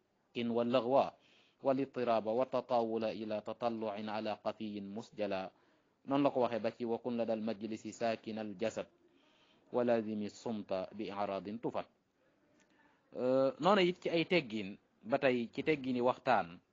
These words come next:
nee na bu fekkee da nga nekk ak koo xam ne moo la féete mag, nee na bul reetaan lu dul da nga, da nga muuñ. Muuñ sax mooy li nga xam ne moom mooy sunna, moom la Yonent bi sallallahu alayhi wa sallam doon def.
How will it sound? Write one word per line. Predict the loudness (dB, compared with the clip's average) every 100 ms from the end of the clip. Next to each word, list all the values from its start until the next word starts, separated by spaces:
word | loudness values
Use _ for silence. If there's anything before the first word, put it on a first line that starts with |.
| -8
nee | -2 0
na | -2
bu | -2
fekkee | -4 -2 -2 -2 -4 _ _ _ _ _ _
da | -2 4
nga | 8 8 8 4 -2 _ _ _ -8
nekk | -2 0 0
ak | 2
koo | 0
xam | 2 0
ne | 0
moo | 0 2
la | 2
féete | 2 0 0
mag, | -4 -8 -20 _ _ _ _ _ _
nee | -4 -2
na | 0
bul | 0
reetaan | 2 2 4 2 2
lu | 0
dul | 0 0
da | 0
nga, | 2 2 0
da | -2
nga | 2 2
muuñ. | 4 0 -2 _ _ _ _ _ _ -12
Muuñ | -6 -6
sax | -4 -8
mooy | -6 -6
li | -6
nga | -6
xam | -8 -10
ne | -8
moom | -8
mooy | -8 -8
sunna, | -6 -6
moom | -4 -4
la | -4
Yonent | -6 -8 -10
bi | -12
sallallahu | -8 -6 -8
alayhi | -10
wa |
sallam | -12 -10
doon | -10
def. | -8